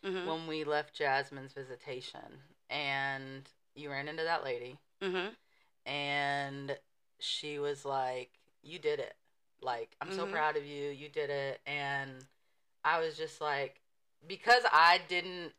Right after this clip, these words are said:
Speaker 2: pursue respiratory, I just
Speaker 1: Mm-hmm.
Speaker 2: got thrown into it at,
Speaker 1: Uh-huh.
Speaker 2: in the Army. I was like, "Oh, yeah." Like, I knew that you took pride in your job,
Speaker 1: Mm-hmm.
Speaker 2: like, before
Speaker 1: I
Speaker 2: that.
Speaker 1: do.
Speaker 2: But seeing her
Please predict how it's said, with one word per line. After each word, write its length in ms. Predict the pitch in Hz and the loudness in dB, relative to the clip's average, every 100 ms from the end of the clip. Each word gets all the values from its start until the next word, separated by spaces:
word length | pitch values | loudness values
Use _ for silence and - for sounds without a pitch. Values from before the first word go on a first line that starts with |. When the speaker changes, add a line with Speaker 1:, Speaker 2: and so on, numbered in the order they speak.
| _ _ _ _ _ | _ _ _ _ _
Speaker 2:
pursue 440 | - 160 - 139 139 | -10 -8 -8 -6 2
respiratory, 640 | 156 160 180 190 185 180 | 2 2 -8 -2 0 2
I 140 | 202 208 | 4 4
just 120 | 185 | 2
Speaker 1:
Mm-hmm. 60 | 196 | 4
Speaker 2:
got 200 | 143 - | 4 4
thrown 260 | 147 139 | -2 -2
into 260 | 139 147 156 | -4 -8 -2
it 200 | 151 151 - | 0 0 2
at, 180 | 139 190 | 4 4
Speaker 1:
Uh-huh. 160 | 175 175 | 2 -2
Speaker 2:
in 100 | 156 | -2
the 60 | |
Army. 480 | 135 143 165 175 170 _ _ _ _ _ _ _ _ - _ _ _ _ - | 0 0 0 -6 -8 _ _ _ _ _ _ _ _ -20 _ _ _ _ -2
I 100 | 180 | 0
was 120 | 180 | 0
like, 260 | 185 175 - | 0 -2 -6
"Oh, 240 | - 240 240 | -6 -4 0
yeah." 180 | 202 - | 0 2
Like, 260 | 208 202 - _ _ | 4 4 2 _ _
I 140 | 233 294 | 10 10
knew 260 | 247 208 220 | 6 2 4
that 140 | 156 | 0
you 100 | 160 | -2
took 220 | 151 151 | -10 -8
pride 240 | - 147 147 | 4 4 4
in 120 | 135 | -8
your 100 | 131 | -8
job, 400 | 131 123 110 - | 0 2 2 2
Speaker 1:
Mm-hmm. 360 | 202 202 180 | 2 2 2
Speaker 2:
like, 180 | 202 135 - 156 | 2 2 0 -2
before 300 | 202 - 180 | -2 2 4
Speaker 1:
I 80 | 151 | 4
Speaker 2:
that. 260 | 113 190 | 4 2
Speaker 1:
do. 120 | 160 160 _ _ _ _ _ - | 0 -14 _ _ _ _ _ 0
Speaker 2:
But 380 | 185 175 165 - _ _ _ _ _ _ - | 4 6 4 0 _ _ _ _ _ _ -12
seeing 460 | - 208 226 247 | -8 0 2 2
her 600 | 240 220 214 214 208 208 | 2 8 10 12 10 6